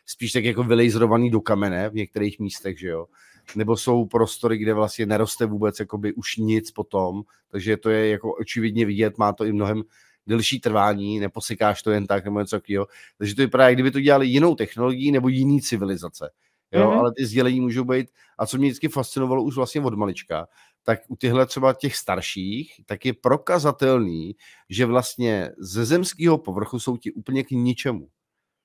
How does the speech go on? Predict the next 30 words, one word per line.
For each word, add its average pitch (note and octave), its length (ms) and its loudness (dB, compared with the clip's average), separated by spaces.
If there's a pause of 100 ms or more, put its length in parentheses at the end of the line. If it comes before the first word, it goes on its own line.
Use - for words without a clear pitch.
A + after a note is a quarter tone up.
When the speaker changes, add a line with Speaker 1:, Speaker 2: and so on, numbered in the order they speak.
(280)
Speaker 1:
Že B2 180 -2
to D#3 100 4
Speaker 2:
Mhm. D#3+ 80 4
Speaker 1:
prostě G#3 300 4
nevidíš, F3+ 640 2
jako B2 180 -2
je A#2+ 140 2
ti C#3 120 -6
to C#3+ 100 -2
úplně A#3 280 -2
k F#3+ 40 -6
hovnu, C#3 500 6
že G#2 120 -12
tam A#2+ 140 0
něco A2+ 140 -2
takového A2+ 300 -2
našmáráš. F2+ 500 -2 (420)
Samozřejmě F3 460 6
může D3 240 2
to D#3 100 0
být C#3+ 220 2
v B2 60 -10
nějaký C3+ 360 0
jako C3+ 180 -6
představě C3+ 580 -2
toho, A2 400 0 (320)
že A#2 160 0
ty A#2 200 -4
tím C3+ 240 2
jako B2+ 500 2